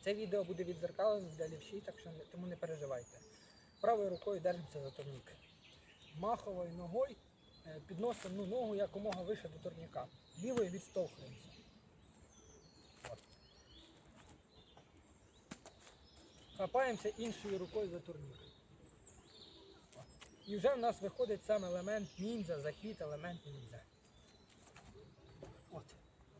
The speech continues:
Маховою ногою, е,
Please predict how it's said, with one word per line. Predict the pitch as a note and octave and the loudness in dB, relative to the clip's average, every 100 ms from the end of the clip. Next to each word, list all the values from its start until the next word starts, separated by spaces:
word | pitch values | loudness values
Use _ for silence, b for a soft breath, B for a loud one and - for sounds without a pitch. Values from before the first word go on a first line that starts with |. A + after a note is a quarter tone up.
| - - - - - - E3 | -20 -20 -20 -20 -20 -18 -10
Маховою | D#3 G#3+ - G#3 F3+ E3+ | 0 2 2 0 -2 -2
ногою, | F3 E3+ A#3+ C4+ - - - - - | -4 2 4 4 -2 -18 -20 -20 -14
е, | D#3+ | -10